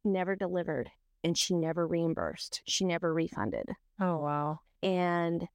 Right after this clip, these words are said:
Speaker 1: it came to, like, she was telling her buyers one thing and telling the farmer the other.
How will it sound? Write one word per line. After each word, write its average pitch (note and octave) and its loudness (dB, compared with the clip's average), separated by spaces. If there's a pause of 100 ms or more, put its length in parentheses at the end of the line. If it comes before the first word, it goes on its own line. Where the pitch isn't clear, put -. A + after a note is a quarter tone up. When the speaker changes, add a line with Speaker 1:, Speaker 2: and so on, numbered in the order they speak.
(140)
Speaker 1:
it G3 0
came G#3 2
to, G3 4 (280)
like, F3+ 0
she - 2
was B3 0
telling G3 2 (540)
her F3 2
buyers A#3 2
one G#3 2
thing G3 -2 (240)
and E3+ 0
telling F3 0
the F3 -2
farmer D#3+ 0
the F3 -2
other. A3+ -2